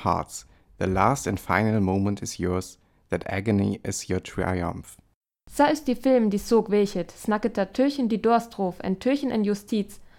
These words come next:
Speaker 2: wat politisch, nationalistisch en Türchen Freemann vor ihn nommen es. Dit Liedje war in die neunzehnhundertsiebziger Jahren tön Hymne van die Bewegung vor Menschen rocht, en vor danen wat einer politisch Justiz liesgel.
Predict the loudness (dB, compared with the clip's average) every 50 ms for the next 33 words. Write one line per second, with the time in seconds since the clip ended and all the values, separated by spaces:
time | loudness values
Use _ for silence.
0 | -12 _ 0 0 2 2 2 0 2 2 2 0 0 0 -2 -2 -2 -6 -8 -4
1 | -2 -2 -2 -2 0 0 2 2 2 2 0 -2 -2 -4 -4 -6 -6 -8 -20 -20
2 | _ _ -20 -20 -14 -6 0 0 0 4 4 2 2 2 0 -2 -2 0 0 0
3 | 2 2 2 2 0 -2 -4 0 2 4 4 4 4 0 0 0 -2 -2 -4 -6
4 | -6 -8 -10 -12 -16 -16 -18 -20 -20 -20 -20 -20 -8 0 0 2 2 4 2 0
5 | 0 0 0 0 2 2 2 2 2 2 2 2 2 2 2 2 2 4 4 4
6 | 2 2 2 0 0 0 0 0 2 2 2 2 4 2 2 0 0 2 4 4
7 | 4 4 0 -2 -2 -2 -2 0 2 2 2 2 2 2 0 -2 -2 0 0 2
8 | 2 4 2 2 2 2 0 -2 -2 -6 -16 -8 _ 4 6 6 6 6 4 4
9 | 4 2 2 0 4 4 4 4 4 2 0 0 2 2 2 2 4 4 4 6
10 | 4 2 0 -2 -2 -2 0 0 -2 -4 -4 -8 -20 -20 _ _ _ _ _ _
11 | 0 2 2 2 4 4 4 6 6 6 6 4 2 2 2 2 0 2 2 2
12 | 2 2 0 0 0 0 0 0 -2 -4 -6 -4 -2 -2 -2 -2 -2 -2 -2 -2
13 | -2 -2 -6 -4 -2 -2 -2 -4 -6 -8 -10 -10 -10 -10